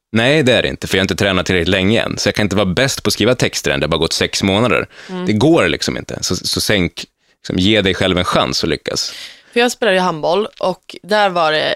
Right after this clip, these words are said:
Speaker 2: så här, jag, jag fick sluta till slut för att jag hade så mycket prestationsångest. Gud, bara stanna.
Speaker 1: <laughs>
Speaker 2: Eh, det är lätt att säga att man ska sänka ribban och så här, ja, men man kan inte vara bäst för man,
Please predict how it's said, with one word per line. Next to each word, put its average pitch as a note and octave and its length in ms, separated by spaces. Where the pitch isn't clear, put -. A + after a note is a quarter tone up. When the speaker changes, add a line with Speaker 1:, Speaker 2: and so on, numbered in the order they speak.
Speaker 2:
så - 120
här, D3+ 140
jag, - 100
jag F3 140
fick F#3+ 120
sluta G3 400
till E3+ 120
slut - 280
för - 80
att D3+ 80
jag D3+ 60
hade C#3+ 100
så - 120
mycket - 180
prestationsångest. D#3 1160
Gud, E3 200
bara D#3+ 140
stanna. - 300
Speaker 1:
<laughs> C4 40
Speaker 2:
Eh, F#3+ 560
det G#3+ 100
är A3 60
lätt A#3 220
att B3 80
säga A#3 320
att C4 120
man E3 120
ska D#3+ 140
sänka D3+ 320
ribban D3 420
och D#3 120
så - 100
här, D3 80
ja, D#3+ 120
men E3+ 180
man E3 120
kan D3+ 200
inte D3 120
vara C#3+ 100
bäst D3 300
för - 200
man, D3 340